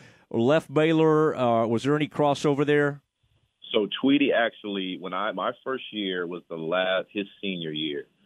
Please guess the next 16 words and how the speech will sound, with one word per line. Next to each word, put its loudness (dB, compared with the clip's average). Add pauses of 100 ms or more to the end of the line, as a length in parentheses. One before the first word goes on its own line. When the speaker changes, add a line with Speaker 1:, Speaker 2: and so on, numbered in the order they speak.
(320)
Speaker 1:
Okay. 0
Speaker 2:
Um, -6
so -2
I 4
wasn't 0
actually -2
on -6
staff -2
with -12
him, -6
but -8
him -4
and -2
I 0 (140)
have 0
developed -2